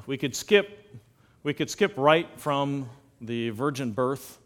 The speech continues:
to Jesus as a man, and yet there's a presentation that Hyde read for us this morning of Jesus as a child. And, uh, I, I wanna reread a, a little bit of that passage because there's an assonance to it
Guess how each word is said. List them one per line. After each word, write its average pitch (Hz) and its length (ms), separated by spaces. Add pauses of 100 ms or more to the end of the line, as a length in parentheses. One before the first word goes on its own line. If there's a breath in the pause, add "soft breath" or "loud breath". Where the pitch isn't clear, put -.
(760 soft breath)
to 120 240
Jesus 131 440
as 117 120
a 120 40
man, 120 400 (1000 soft breath)
and 120 340
yet 143 240
there's 135 220
a 117 40
presentation 156 840
that 120 120
Hyde 135 260
read 123 220
for 117 240
us 117 160
this 113 240
morning 117 560
of 107 240
Jesus 120 460
as 104 100
a 104 60
child. 98 520 (680 soft breath)
And, 139 320
uh, 110 300 (260)
I, 160 60 (180)
I 175 60
wanna 202 300
reread 156 640 (420 loud breath)
a, 117 160 (100)
a 135 40
little 165 240
bit 139 160
of 131 80
that 120 220
passage 135 440
because 123 280
there's 131 220
an 120 160
assonance 123 640
to 107 260
it 85 120